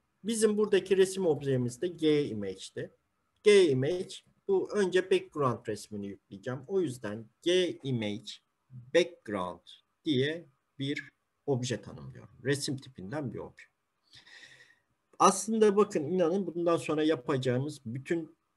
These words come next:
e, şeyler, e, yani bu resim formatıyla yapacağımız yükle, çizdir hepsi dünyadaki bütün frameworkler, bütün oyun motorlarında hep aynıdır.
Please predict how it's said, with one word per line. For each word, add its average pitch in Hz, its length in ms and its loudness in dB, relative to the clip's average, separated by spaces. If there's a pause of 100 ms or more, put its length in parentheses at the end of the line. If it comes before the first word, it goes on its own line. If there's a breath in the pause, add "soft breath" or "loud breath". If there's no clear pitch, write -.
(600)
e, 95 280 -12
şeyler, 120 600 -4 (1400)
e, 80 40 -18 (1700)
yani 139 540 -6 (220)
bu 135 200 -4
resim 139 340 0
formatıyla 101 600 -4
yapacağımız 104 680 -6
yükle, 131 520 -6
çizdir 104 420 -6
hepsi 143 540 -6 (540 soft breath)
dünyadaki 151 680 0
bütün 165 240 -4
frameworkler, 135 880 -2
bütün 156 220 -4
oyun 123 220 2
motorlarında 107 800 -6
hep 147 220 -6
aynıdır. - 480 -10